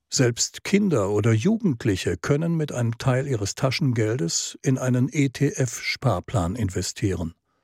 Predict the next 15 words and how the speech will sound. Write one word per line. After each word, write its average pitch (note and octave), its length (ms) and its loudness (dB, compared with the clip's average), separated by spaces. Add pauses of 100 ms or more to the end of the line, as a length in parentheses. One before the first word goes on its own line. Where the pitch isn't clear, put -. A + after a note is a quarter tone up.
(580)
Auch B2+ 440 2
wenn C3 140 2
es B2 140 0
sich - 260 -4
etwas C3 320 2
lächerlich C3 500 2
anhört, A2 560 0
schon A#2+ 340 2
ein E3 280 2
Euro C3+ 400 2
im C#3+ 100 2
Monat A2 480 0
kann G2+ 220 0
sich A#2+ 240 -2
lohnen. F#2 420 0